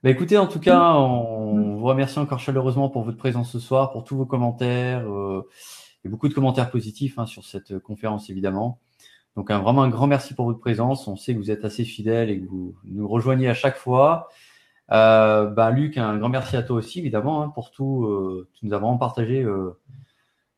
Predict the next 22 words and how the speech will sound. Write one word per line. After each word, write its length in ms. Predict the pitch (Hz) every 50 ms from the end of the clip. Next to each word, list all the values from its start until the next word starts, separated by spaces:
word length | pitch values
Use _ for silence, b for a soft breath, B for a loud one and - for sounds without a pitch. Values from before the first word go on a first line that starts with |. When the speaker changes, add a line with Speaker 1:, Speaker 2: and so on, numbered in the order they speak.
| _ -
Speaker 1:
une 160 | 113 113 117
grande 340 | 117 120 131 165 202 190 196
partie 260 | 190 185 - 190 180
de 60 | - - _
ton, 180 | - 160 160 156
euh, 240 | 151 147 147 135 127 - -
toutes 180 | - 226 208 -
tes 140 | - 175 -
techniques 340 | 180 170 170 175 170 -
et 60 | 156 -
tes 120 | 143 135
connaissances 440 | 139 135 131 127 123 135 135 123 -
ce 80 | 120
soir. 400 | 113 - 120 120 143 180 - - -
Donc, 260 | 113 107 98 104 -
euh, 480 | 107 101 101 98 95 95 92 92 92 104 107 113
voilà, 300 | 98 92 98 107 123 123
vraiment, 380 | 117 92 - 101 110 117 - 104
euh, 40 | 92 90 92 _ _ _ _ _ _ _
chapeau. 500 | - - 127 - 117 123 143 - - _ _ _ _ _ _ _ _ _ _ _ _ _ _ _ _ _ _ _ _ _ _ _ _ _ _ _ _ _ _ _ _ _ _ - 101 - -
Et 40 | 120
puis 300 | _ _ - - - -